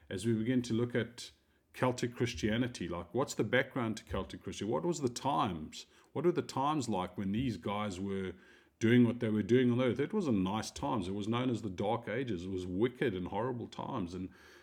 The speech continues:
but these men and women were fearless, and they had to face so many different, uh, difficulties. And how did they do those kind of things? And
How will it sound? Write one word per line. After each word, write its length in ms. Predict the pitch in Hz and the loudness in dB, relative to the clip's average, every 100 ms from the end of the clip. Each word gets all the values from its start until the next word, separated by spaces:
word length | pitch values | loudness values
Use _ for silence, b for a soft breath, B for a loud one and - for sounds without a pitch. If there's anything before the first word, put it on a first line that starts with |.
| B | B
but 140 | 120 127 | -6 0
these 220 | 180 170 | 0 4
men 320 | 120 143 135 | 6 6 4
and 220 | 110 107 | 2 2
women 320 | 123 147 117 | 2 4 2
were 80 | 101 | 2
fearless, 800 | - - 170 160 113 - - - | -4 -6 0 0 0 -6 -10 -10
and 440 | 107 110 110 107 - B B B B - | -6 -4 -2 -2 -4 B B B B 0
they 140 | 151 | 4
had 80 | 143 | 4
to 40 | |
face 360 | 120 - 143 - | 2 0 0 0
so 200 | - 151 | -4 0
many 220 | 147 123 | 2 2
different, 500 | 107 123 127 98 101 - 120 | 2 0 0 0 -4 -14 -6
uh, 120 | 107 92 85 _ | -6 -6 -12 _
difficulties. 640 | 139 - 185 110 95 98 | -2 0 -4 -2 -4 -6
And 140 | 92 92 | -6 -4
how 140 | 143 | -4
did 140 | 170 | -4
they 120 | 147 107 | -4 -2
do 220 | 107 151 | -2 0
those 200 | 127 95 | 0 -2
kind 260 | - 95 | -6 -8
of 100 | 92 | -8
things? 260 | - 92 90 | -8 -8 -6
And 160 | 101 | -8